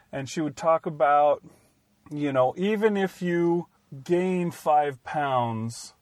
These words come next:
you know, you haven't failed. You tried, you worked on it, you did something. Even if you lost this weight and then gained it all back,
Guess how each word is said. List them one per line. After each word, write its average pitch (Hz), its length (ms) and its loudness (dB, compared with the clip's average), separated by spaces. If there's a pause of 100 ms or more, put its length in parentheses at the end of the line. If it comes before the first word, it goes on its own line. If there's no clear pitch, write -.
(140)
you 151 180 -6
know, 135 180 -4
you 156 380 0
haven't 170 380 2
failed. 123 680 -2 (500)
You 165 160 -4
tried, 147 580 4
you 139 140 -8
worked 156 420 -2
on 120 260 2
it, 120 160 -8
you 151 140 -10
did 147 320 -2
something. 123 560 -2 (380)
Even 190 320 0
if 175 120 -4
you 160 120 -2
lost 156 400 2
this 160 200 -6
weight 156 300 0
and 156 100 2
then 151 200 0
gained 160 340 0
it 160 120 0
all 147 180 4
back, 131 440 2